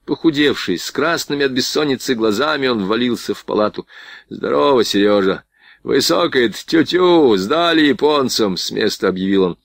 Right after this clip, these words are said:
«Счастлив ты, что ранен, доживешь до сдачи!» «Ты... Помирать, что ли, собрался?» —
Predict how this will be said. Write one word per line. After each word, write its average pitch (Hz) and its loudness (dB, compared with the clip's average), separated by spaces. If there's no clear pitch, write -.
«Счастлив 120 0
ты, 127 2
что 117 0
ранен, 113 0
доживешь 117 4
до 101 0
сдачи!» 104 -4
«Ты... 139 4
Помирать, 123 2
что - 0
ли, 135 2
собрался?» — 120 -2